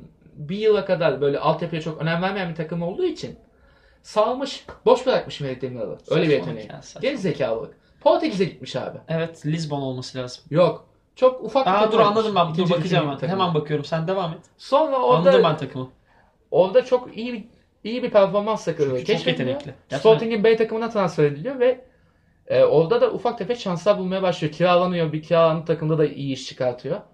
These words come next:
Speaker 1: Sonrasında Alanya Spor bu işi
Speaker 2: Bu arada
Speaker 1: oynamıyor abi.
Speaker 2: transfer olduğu takım direkt Sporting B.
Speaker 1: B'ye mi transfer olmuş? Ben
Speaker 2: Fenerbahçe'den direkt Sporting B'ye gidiyor.
Speaker 1: Ha, demek ki oradan kiralanmış o. Ben öyle
Speaker 2: Kira da
Speaker 1: hatırlamışım.
Speaker 2: yok.
Speaker 1: Kira da mı yok?
Speaker 2: Direkt
Speaker 1: Çok
Speaker 2: Sporting B'de durmuş.
Speaker 1: Ben kiralık oynadı diye hatırlıyorum.
Speaker 2: Direkt Sporting B'den
Speaker 1: Hı hı.
Speaker 2: şeye geçmiş.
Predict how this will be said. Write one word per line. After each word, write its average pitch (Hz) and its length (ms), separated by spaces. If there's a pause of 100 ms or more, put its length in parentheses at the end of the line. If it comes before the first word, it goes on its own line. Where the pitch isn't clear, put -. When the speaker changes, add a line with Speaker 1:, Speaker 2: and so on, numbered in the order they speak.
(320)
Speaker 1:
Sonrasında 285 680
Alanya 240 320
Spor 262 240
bu 240 160
işi 143 140
Speaker 2:
Bu 156 60
arada 180 120
Speaker 1:
oynamıyor 185 320
abi. 107 120
Speaker 2:
transfer 156 460
olduğu 190 160
takım 185 240
direkt 180 160
Sporting 156 480
B. 151 200 (240)
Speaker 1:
B'ye 147 240
mi 294 120
transfer 139 320
olmuş? - 280
Ben 143 120
Speaker 2:
Fenerbahçe'den 175 640
direkt 185 160
Sporting 160 420
B'ye 151 120
gidiyor. 147 200
Speaker 1:
Ha, 147 160
demek 156 240
ki 175 60
oradan 156 280
kiralanmış 135 540
o. 104 40 (220)
Ben 123 160
öyle 123 220
Speaker 2:
Kira 156 180
da 165 40
Speaker 1:
hatırlamışım. 147 320
Speaker 2:
yok. - 60 (140)
Speaker 1:
Kira 233 240
da 311 60
mı 214 80
yok? 127 140 (120)
Speaker 2:
Direkt 190 180
Speaker 1:
Çok - 100
Speaker 2:
Sporting 196 360
B'de 175 280
durmuş. 220 540
Speaker 1:
Ben 151 100
kiralık 160 320
oynadı 160 280
diye 135 160
hatırlıyorum. 135 300
Speaker 2:
Direkt 196 140
Sporting 165 480
B'den 175 300
Speaker 1:
Hı 139 200
hı. 151 60
Speaker 2:
şeye 175 220
geçmiş. - 520